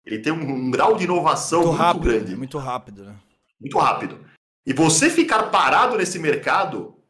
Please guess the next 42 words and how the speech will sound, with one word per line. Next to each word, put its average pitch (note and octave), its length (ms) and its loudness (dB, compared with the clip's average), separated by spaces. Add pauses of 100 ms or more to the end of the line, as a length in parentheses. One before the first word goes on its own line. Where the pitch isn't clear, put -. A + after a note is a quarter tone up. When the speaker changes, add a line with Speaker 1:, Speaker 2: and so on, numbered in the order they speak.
(160)
Speaker 1:
te E3 140 -8
leva F3+ 520 2
a B2+ 120 -2
problemas D3 360 -4
na D#3+ 120 -2
frente. G#2+ 440 -12 (380)
Então, C3+ 140 -2
vou D3 100 2
dar F3+ 80 4
um F#3+ 60 2
exemplo F3+ 440 2 (260)
de-, C3+ 200 -8
clássico C3 480 0
aí, A2+ 120 0
vai, G2+ 220 -2
a, F#2+ 440 -8
a G#2 40 -6
linha D3+ 300 0
de D3+ 220 0
endpoint, F3+ 560 0
eu D#3+ 60 -2
vou E3 80 -6
dar, E3+ 140 0
é D3+ 60 -2
até D3 160 -2
legal G3 240 2
essa, A#2 520 -2
essa, G#2+ 200 -6
essa G#2+ 300 -4
analogia A#2+ 340 -2
que C3 60 -4
eu - 80 -4
faço C3 140 -2
aqui, C#3 80 -8
muita F#3 180 -6
gente F#3 100 -4
não F#3 100 -4
percebe, D#3+ 440 0
mas D3 140 -2
ela D3 100 -2
existe. - 580 -8 (720)
É, F2+ 680 -4